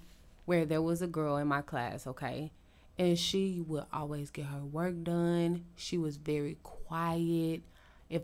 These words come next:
I talked to her, she would talk to me, you know? She would answer questions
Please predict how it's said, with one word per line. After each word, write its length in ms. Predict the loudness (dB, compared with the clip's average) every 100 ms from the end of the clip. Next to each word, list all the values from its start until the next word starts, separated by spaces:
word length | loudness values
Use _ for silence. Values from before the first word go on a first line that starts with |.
| 0
I 180 | 2 2
talked 320 | 2 0 0
to 60 | -2
her, 180 | 0 0
she 180 | 0 0
would 180 | -2
talk 240 | -2 -6 -6
to 120 | -2
me, 380 | 0 0 -2 -4 -4
you 140 | 2 4
know? 360 | 6 4 2 -4 -4
She 180 | 4
would 140 | 6 6
answer 380 | 2 0 0 -4
questions 880 | 0 2 4 4 4 4 2 -4